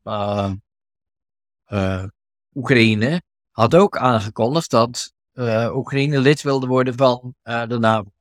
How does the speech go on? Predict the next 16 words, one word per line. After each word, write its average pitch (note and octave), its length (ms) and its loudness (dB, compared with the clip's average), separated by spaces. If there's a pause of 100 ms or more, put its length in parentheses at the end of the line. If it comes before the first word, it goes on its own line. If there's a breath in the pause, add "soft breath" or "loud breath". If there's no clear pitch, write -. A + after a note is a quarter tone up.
(140)
Dat A2+ 220 0
had C3 240 2
als G#2+ 260 -4
consequentie, B2 800 0 (380)
eh, A#2 180 -8
gehad A#2+ 680 2 (420)
dat A#2 240 -2
er G#2+ 120 2
net C#3 240 4
als A#2+ 140 -2
in A#2 140 2
Roemenië A#2 500 2
en G2 140 -2
Polen, A2 600 4 (240)
eh, G2 580 -10
raketten B2+ 640 2